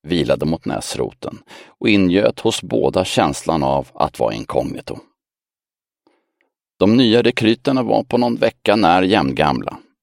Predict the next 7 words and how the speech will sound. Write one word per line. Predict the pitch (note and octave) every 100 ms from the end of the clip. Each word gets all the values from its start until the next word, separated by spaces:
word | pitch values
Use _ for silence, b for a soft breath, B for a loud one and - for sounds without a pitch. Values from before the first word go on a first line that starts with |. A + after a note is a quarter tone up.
| _ -
nyss | E2+ G2+
tjugofem | - - E2+ F2 - F2+ F#2
år | D#2
fyllda | D2+ - B1 - - _ -
och | -
påfallande | - - C#2 - E2+ D#2+ D2
oerfarna. | - - - - A1 -